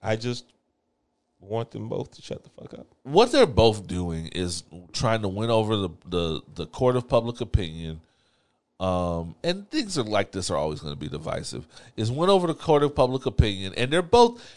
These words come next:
Speaker 2: they're gonna keep going to courts. They're gonna keep taking each other to court so they can each respectively hear a, yet another judge and another jury tell them that they're right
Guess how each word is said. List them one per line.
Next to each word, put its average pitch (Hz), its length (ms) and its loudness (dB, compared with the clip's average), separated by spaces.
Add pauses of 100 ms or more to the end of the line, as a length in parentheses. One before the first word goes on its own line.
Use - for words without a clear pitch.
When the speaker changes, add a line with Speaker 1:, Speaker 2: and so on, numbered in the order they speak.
Speaker 2:
they're 311 160 8
gonna 285 240 6
keep 185 420 -2
going 143 460 6
to 117 160 0
courts. - 640 4 (840)
They're 220 100 6
gonna 233 240 6
keep - 300 -2
taking 160 400 4
each 131 200 -2
other 123 240 6
to 107 80 0
court 120 400 4 (260)
so 143 220 4
they 139 120 8
can 120 480 -4 (100)
each 160 260 -6
respectively 123 800 2
hear 131 360 0
a, 123 160 2
yet 123 440 2
another 131 520 4
judge 110 640 4 (400)
and 107 300 4
another 143 380 4
jury 104 640 2 (1160)
tell 147 400 6
them 117 320 2
that 113 220 4
they're 107 140 8
right 90 460 -2